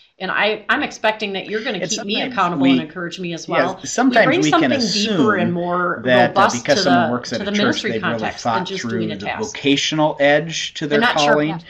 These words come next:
Speaker 2: uh, that there's a sense of, well, they're at a church, of course they're called to a broader kingdom purpose.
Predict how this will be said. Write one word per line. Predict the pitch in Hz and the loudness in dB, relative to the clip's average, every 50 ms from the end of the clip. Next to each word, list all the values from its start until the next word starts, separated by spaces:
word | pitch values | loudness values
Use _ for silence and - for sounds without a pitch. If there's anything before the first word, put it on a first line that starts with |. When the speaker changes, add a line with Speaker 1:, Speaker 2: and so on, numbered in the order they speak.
| - - - - - - | -20 -20 -20 -20 -12 -8
Speaker 2:
uh, | - 117 | -8 -6
that | 117 - 120 | -6 -6 -6
there's | 107 123 120 110 117 | -6 -4 -4 -4 -4
a | 120 | -2
sense | - - 156 147 143 139 - | 0 2 2 2 2 2 0
of, | 139 127 117 113 110 - - _ _ _ _ _ | 2 2 2 2 0 -4 -12 _ _ _ _ _
well, | - 165 165 147 139 | 0 4 4 4 6
they're | 139 143 139 | 4 4 2
at | 127 120 | 2 0
a | 117 | -2
church, | - - - 220 185 - - | -2 0 4 4 4 4 2
of | 127 - - | -4 -10 -12
course | - - 202 208 196 - - - | -6 0 2 4 4 2 2 -2
they're | - 127 | -4 -4
called | 110 - - - 156 156 147 135 127 - - | -4 -6 0 4 6 8 8 6 4 0 -4
to | - 123 113 110 110 110 | -6 -6 -4 -2 0 0
a | 107 107 | 0 -2
broader | 101 95 117 123 123 120 113 107 | -2 -2 0 2 2 2 0 -2
kingdom | 101 - - 135 123 120 110 101 101 98 | -4 -4 -2 0 0 0 0 -4 -8 -10
purpose. | - - 156 156 - - 104 87 90 - - | -6 -6 -4 -4 -4 -6 -10 -8 -8 -8 -8